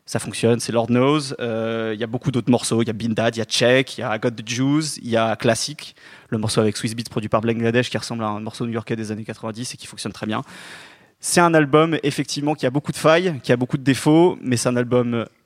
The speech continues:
efficace et qui rappelle une certaine idée du rap en deux mille quinze.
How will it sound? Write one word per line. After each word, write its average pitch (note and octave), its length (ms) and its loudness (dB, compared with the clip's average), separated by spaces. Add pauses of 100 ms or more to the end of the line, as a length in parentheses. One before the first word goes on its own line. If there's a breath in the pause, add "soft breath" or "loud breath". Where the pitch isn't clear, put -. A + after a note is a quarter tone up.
efficace C#3 640 2
et A#2 80 -2
qui - 200 -6
rappelle B2 360 2
une A2 120 -4
certaine B2 280 -4
idée A#2 160 -4
du A2 100 -6
rap A#2 300 -4 (340)
en - 60 -6
deux G#2 80 -6
mille G#2+ 80 -10
quinze. - 260 -14